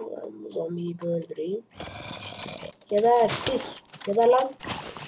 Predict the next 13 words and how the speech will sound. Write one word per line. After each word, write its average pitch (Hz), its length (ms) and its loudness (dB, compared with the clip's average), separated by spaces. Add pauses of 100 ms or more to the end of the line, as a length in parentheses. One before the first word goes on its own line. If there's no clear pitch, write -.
(220)
Canım 208 220 2
var 233 120 8
zaten. 196 340 0 (300)
Geberim 214 320 12
ha. 196 300 6 (1160)
İşte. - 340 0 (560)
Öldüm. 202 240 8 (2750)
<sighs> 262 40 4
Öldüm. 262 560 10 (1080)
Yes, 208 300 8
server'ımla 185 640 -2
oynayacağım. 175 460 -2 (1800)
E, 262 40 2